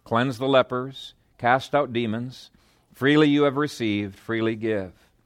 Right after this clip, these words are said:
Provide neither gold nor silver nor copper in your money belts, nor bag for your journey, nor two tunics, nor sandals, nor staffs,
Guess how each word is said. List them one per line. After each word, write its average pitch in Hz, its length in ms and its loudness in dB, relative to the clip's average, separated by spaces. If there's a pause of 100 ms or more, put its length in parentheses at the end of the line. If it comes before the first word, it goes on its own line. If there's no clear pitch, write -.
(340)
Provide 120 460 6
neither 110 320 0
gold 131 400 2
nor 107 160 -2
silver 131 520 -2
nor 95 180 -4
copper 135 540 -2
in 104 100 -4
your 98 120 -2
money 113 260 -4
belts, 90 560 -6
nor 98 200 0
bag 110 440 2
for 123 140 -6
your 101 160 -4
journey, 113 520 -4
nor 98 200 -6
two 131 220 -8
tunics, 127 640 -8 (300)
nor 131 220 0
sandals, 127 640 0
nor 127 180 -4
staffs, 95 640 -4